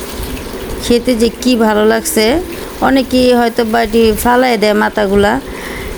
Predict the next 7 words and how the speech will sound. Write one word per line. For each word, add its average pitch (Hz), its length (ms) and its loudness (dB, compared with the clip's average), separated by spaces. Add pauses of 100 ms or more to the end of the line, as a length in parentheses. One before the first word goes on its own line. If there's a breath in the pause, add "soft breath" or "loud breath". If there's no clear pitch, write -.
(140)
কিন্তু 220 240 2 (140)
না, 202 80 4 (140)
না 208 80 2 (100)
ফালাই 247 300 2 (100)
এইভাবে 214 320 4 (100)
করলাম 208 260 4 (1080)
বড়া 220 220 4